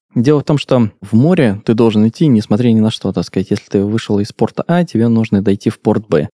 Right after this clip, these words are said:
То есть по пути может быть шторм, туман,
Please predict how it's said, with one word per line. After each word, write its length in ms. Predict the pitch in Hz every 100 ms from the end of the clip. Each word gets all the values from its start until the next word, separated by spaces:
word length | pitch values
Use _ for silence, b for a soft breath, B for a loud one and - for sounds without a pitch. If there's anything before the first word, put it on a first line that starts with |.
| -
То 80 |
есть 160 | 101 -
по 80 | 113
пути 260 | 117 -
может 300 | 101 95 90
быть 140 | - 98
шторм, 520 | - 160 165 151 135 -
туман, 640 | 117 110 139 143 139